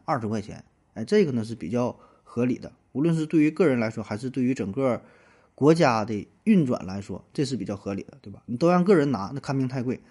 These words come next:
都让政府拿，政府呢也吃不消啊。除非有一些，呃，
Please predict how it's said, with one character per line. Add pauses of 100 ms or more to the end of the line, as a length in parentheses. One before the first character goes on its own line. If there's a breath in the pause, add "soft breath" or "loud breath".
都
让
政
府
拿，
政
府
呢
也
吃
不
消 (100)
啊。
除
非
有
一
些， (560 loud breath)
呃，